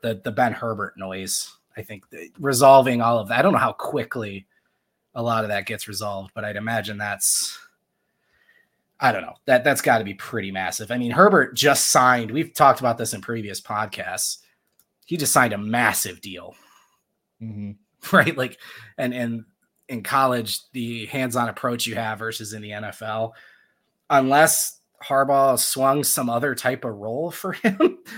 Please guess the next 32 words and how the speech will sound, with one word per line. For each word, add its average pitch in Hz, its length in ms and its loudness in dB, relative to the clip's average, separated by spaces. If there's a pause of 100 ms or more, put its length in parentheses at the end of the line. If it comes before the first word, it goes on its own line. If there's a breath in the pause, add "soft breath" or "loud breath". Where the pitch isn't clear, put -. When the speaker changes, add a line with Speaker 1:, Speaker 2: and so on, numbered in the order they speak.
Speaker 1:
<laughs> - 300 -20
Speaker 2:
Yeah. 113 160 -2
Speaker 1:
in 147 80 0
L 139 200 4
A. 139 280 2
I, - 60 -6
I'm 123 80 -4
seeing 127 260 -2
reports 135 360 -6
people 131 260 -8
expect 113 420 -8
him 131 100 -6
to 117 80 -12
go. 107 460 -6 (480 soft breath)
So, 110 640 -4 (440)
I 113 100 -10
mean, 107 360 -12
that, 110 220 -8
that's 113 180 -8
conflicting 113 460 -10
right 110 140 -8
now. 107 140 -8
We'll 104 120 -12
see. 107 440 -6 (440)
But 110 300 0 (500)
that's 180 280 0
one 127 120 -6
that 104 80 -10
just 107 120 -10
doesn't 107 220 -8
make 98 180 -12
a, 95 160 -10